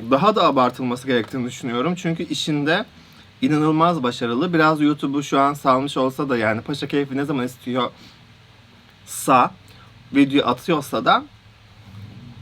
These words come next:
o da artık Şeyda Erdoğan yani. istediği zaman video atsın zaten. Şimdi süper like mı sağ mı konusunda ikiye ayrıldım.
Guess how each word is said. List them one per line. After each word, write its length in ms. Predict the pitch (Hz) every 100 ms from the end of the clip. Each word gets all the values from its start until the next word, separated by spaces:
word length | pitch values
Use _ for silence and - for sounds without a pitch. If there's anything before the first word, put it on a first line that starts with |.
| - - - - - - - - - - - - -
o 120 | 180
da 80 | 165
artık 280 | 135 226 -
Şeyda 400 | 196 180 185 180
Erdoğan 340 | 196 165 127
yani. 260 | 117 107 120
istediği 320 | - 165 139
zaman 340 | 117 131 147
video 200 | 131 165
atsın 380 | 151 147 - 175
zaten. 460 | 135 131 117 - 92 - - - - -
Şimdi 220 | 156 147
süper 380 | - - 190 180
like 220 | 151 160
mı 60 | 170
sağ 360 | - 160 160
mı 260 | 175 175 190 - - - _ _ -
konusunda 760 | 147 143 139 143 143 170 202 - -
ikiye 280 | 131 135 175
ayrıldım. 560 | 165 160 117 104 110